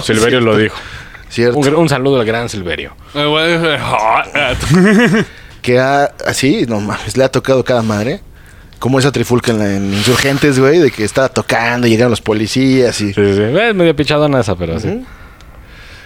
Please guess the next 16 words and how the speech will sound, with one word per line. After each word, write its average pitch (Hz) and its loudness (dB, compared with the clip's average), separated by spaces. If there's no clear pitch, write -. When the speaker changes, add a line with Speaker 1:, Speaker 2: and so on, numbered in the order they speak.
Speaker 2:
Pero 151 0
está - -8
cabrón. 98 -2
Speaker 1:
Sí, - -4
Speaker 2:
¿No? 104 0
Speaker 1:
güey. 127 0
Speaker 2:
Y 233 2
hablando 143 0
de 190 4
la 180 2
misma 190 2
lengua, 202 2
la 123 2
lengua 139 2
nunca 135 2
descansa. 127 -4